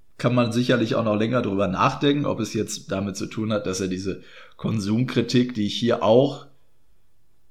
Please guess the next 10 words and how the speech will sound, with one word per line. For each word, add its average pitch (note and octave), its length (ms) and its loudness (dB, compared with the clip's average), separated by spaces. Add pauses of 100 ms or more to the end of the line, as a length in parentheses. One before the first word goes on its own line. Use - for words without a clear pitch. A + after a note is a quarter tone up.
(360)
naja, F#2+ 640 0
nicht - 440 -4
ein G#2+ 140 -6
bisschen A#2+ 320 0
überzogen A2 720 0
vielleicht A#2+ 460 2
auch A#2+ 100 -2
teilweise A#2 460 0
finde. C#3+ 500 0
Also F#2+ 380 -4